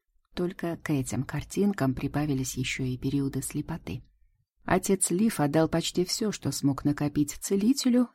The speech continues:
а тот заявил, что Обри ничем не болеет. Семья осталась без Клаев и так и не получила помощь.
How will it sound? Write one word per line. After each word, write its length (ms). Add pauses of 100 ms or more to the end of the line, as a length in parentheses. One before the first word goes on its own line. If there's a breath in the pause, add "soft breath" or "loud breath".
(140)
а 120
тот 240
заявил, 460
что 360
Обри 360
ничем 480
не 80
болеет. 540 (600)
Семья 480
осталась 680
без 240
Клаев 600 (300)
и 160
так 320
и 60
не 100
получила 540
помощь. 520